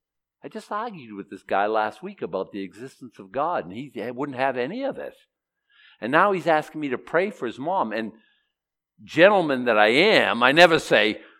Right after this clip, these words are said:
"Pray to who, fool? You don't even believe in God." I wouldn't, I wouldn't do that. Matter of fact, I don't even think like that. The answer is yeah. I'll pray right there, right then. <laughs> Grab him right by the shoulder, start praying. I,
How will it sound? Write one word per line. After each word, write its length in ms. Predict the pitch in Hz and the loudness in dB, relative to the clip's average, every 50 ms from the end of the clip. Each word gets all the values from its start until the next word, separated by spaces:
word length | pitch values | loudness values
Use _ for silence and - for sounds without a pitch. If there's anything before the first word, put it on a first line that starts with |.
| _ _ _ _ _ _ _ - | _ _ _ _ _ _ _ -8
"Pray 220 | - - 262 302 302 | 2 4 4 6 8
to 120 | 285 233 | 6 6
who, 420 | - - 233 285 320 330 311 226 196 | 6 6 4 4 6 6 6 4 2
fool? 500 | - - - 165 311 330 247 285 302 262 | -2 -4 0 2 4 4 4 4 2 2
You 180 | 180 190 214 | 2 0 2
don't 200 | 240 415 427 403 | 2 2 2 2
even 160 | 262 208 190 | 2 2 4
believe 400 | - 196 196 226 277 339 392 330 | 6 6 6 8 8 6 6 6
in 140 | 330 226 170 | 4 2 2
God." 140 | 151 139 - | 2 2 4
I 140 | - 156 156 | 4 4 4
wouldn't, 320 | 160 185 202 165 139 123 - | 4 0 -4 -4 -6 -4 -4
I 60 | - | -4
wouldn't 260 | 170 202 185 - - | -4 -4 -6 -8 -8
do 220 | - 156 180 190 180 | -8 -8 -6 -2 0
that. 160 | 139 90 - | 0 0 0
Matter 480 | - - - - - - - - - 208 | -4 -18 -20 -20 -20 -20 -18 -10 -10 -8
of 60 | - | -6
fact, 120 | - 180 | -6 -6
I 60 | 190 | -6
don't 100 | 190 196 | -6 -6
even 200 | 180 143 107 85 | -6 -6 -8 -10
think 320 | - - 202 214 220 208 - | -6 -2 -2 -2 -2 -2 -2
like 280 | 110 92 90 - - | 0 0 -2 -2 -6
that. 360 | - 78 69 58 50 50 - - _ _ _ _ _ _ _ _ _ - | -6 -4 -4 -4 -4 -8 -10 -14 _ _ _ _ _ _ _ _ _ -6
The 140 | 143 165 | -2 0
answer 220 | 180 185 180 - 147 | 0 0 -2 -4 -6
is 160 | 123 101 104 | -6 -4 -2
yeah. 420 | 147 180 208 220 226 - - - - - _ - _ _ | 0 2 2 2 2 0 -2 -4 -10 -18 _ -20 _ _
I'll 140 | - - - | 2 2 2
pray 240 | - - 226 214 175 | 2 2 0 2 2
right 260 | 127 120 120 143 143 - | 4 4 2 2 2 -2
there, 160 | 151 147 143 | 0 0 0
right 260 | 139 143 139 139 127 - - | 2 2 0 0 -2 -4 0
then. 380 | 117 131 180 226 180 92 87 | 0 2 2 0 -2 -6 -8
<laughs> 60 | 95 | -6
Grab 260 | - 139 139 139 135 - | 2 6 6 6 6 6
him 140 | 170 156 | -2 0
right 240 | 139 143 156 156 156 | 2 2 2 2 4
by 120 | 151 143 139 | 4 4 4
the 140 | 127 131 | 2 -2
shoulder, 380 | 127 - 156 143 156 147 135 - | -6 0 0 0 2 0 -2 -6
start 360 | - - 131 113 - - - | 0 4 4 4 2 0 -12
praying. 420 | - - 120 135 160 180 127 98 95 | -4 0 2 2 2 2 0 0 2
I, 220 | 107 131 139 | 2 2 2